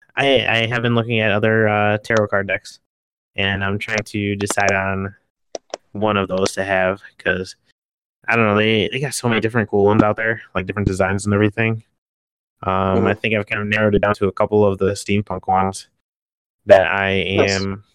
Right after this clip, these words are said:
Speaker 1: all about. And not, not so much the traditional ones, but I don't know. I, again, I'm kind of a sucker for artwork, you know, and, um, and my, my writing even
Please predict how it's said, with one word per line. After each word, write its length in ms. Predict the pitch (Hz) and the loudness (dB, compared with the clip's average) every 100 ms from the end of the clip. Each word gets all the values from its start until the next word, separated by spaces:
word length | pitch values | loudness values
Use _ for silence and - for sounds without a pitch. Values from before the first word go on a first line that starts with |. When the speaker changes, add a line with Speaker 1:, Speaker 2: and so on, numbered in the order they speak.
| _ _ _ _ _ | _ _ _ _ _
Speaker 1:
all 200 | 107 107 | 0 2
about. 360 | 101 95 98 82 | 2 2 0 0
And 80 | 110 | -2
not, 160 | 117 - _ | -4 -6 _
not 100 | 117 | -4
so 80 | - | -4
much 160 | 104 - | -6 -6
the 80 | 101 | -10
traditional 540 | - 98 104 98 95 | -4 -2 -2 -2 -2
ones, 320 | 92 101 101 | -2 -4 -6
but 300 | - 92 92 - _ _ _ _ _ _ | -4 -2 -2 -6 _ _ _ _ _ _
I 80 | - | -2
don't 80 | 139 | 0
know. 160 | 117 113 | 2 2
I, 220 | - 117 | 0 0
again, 420 | 113 104 107 107 | 0 0 -2 -2
I'm 60 | 104 | 0
kind 160 | - 104 | 4 4
of 60 | |
a 60 | 98 | 2
sucker 240 | 104 101 | -2 -6
for 120 | 101 | -4
artwork, 380 | 87 95 95 101 - _ _ _ _ _ _ _ - | -2 0 0 -2 -4 _ _ _ _ _ _ _ -4
you 140 | 104 | 0
know, 180 | 107 107 | 2 0
and, 420 | - 95 95 95 101 _ _ _ _ _ _ _ _ - | 0 -2 -2 -6 -12 _ _ _ _ _ _ _ _ -2
um, 520 | 101 90 95 104 101 _ _ - | 2 2 0 -6 -10 _ _ -2
and 200 | 107 101 | 0 2
my, 260 | 104 104 - | 2 2 2
my 120 | 113 | 0
writing 380 | 98 110 101 92 | 2 2 0 0
even 420 | 98 98 95 | 0 0 0